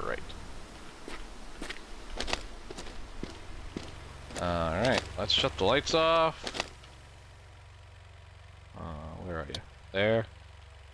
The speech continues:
This, I have no idea. We're just gonna put this in our garden shed, I guess. I don't know. Sure. Perfect. Um... Shut the lights off, shut the door.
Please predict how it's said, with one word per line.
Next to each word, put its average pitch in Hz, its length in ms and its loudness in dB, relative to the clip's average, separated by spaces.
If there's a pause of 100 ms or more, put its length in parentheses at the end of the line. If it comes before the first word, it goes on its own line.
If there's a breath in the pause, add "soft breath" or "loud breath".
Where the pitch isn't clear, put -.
(760)
This, 107 300 6
I 110 60 8
have 123 120 6
no 104 140 8
idea. 82 400 6
We're 98 120 4
just - 140 -2
gonna 220 120 2
put - 120 0
this 147 160 4
in 147 80 6
our 92 200 6 (140)
garden 87 380 4
shed, 78 260 2
I 78 100 6
guess. 82 280 2
I 95 160 6
don't 78 160 2
know. 80 260 -2 (840)
Sure. 85 320 2 (340)
Perfect. 90 480 0 (840 loud breath)
Um... 117 560 8 (1900)
Shut 143 240 4
the - 80 6
lights 127 320 8
off, 120 320 8
shut 117 340 4
the - 160 10
door. 104 560 10